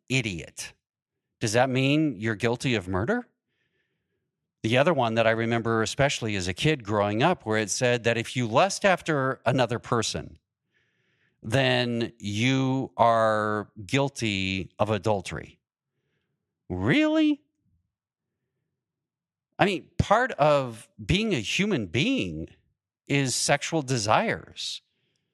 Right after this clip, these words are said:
Yeah, you can call it lust. That's what enables us to procreate. That's what enables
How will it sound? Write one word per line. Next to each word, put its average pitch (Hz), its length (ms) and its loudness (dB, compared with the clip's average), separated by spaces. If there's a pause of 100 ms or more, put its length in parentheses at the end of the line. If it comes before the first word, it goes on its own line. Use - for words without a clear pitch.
(440)
Yeah, 190 280 2
you 165 180 0
can 214 140 -4
call 170 240 2
it 165 100 -4
lust. - 640 -2 (680)
That's 104 500 0
what 208 260 0
enables 156 520 0
us 160 180 2
to - 140 -4
procreate. 160 880 0 (340)
That's 151 520 0
what 160 400 2
enables 135 840 -2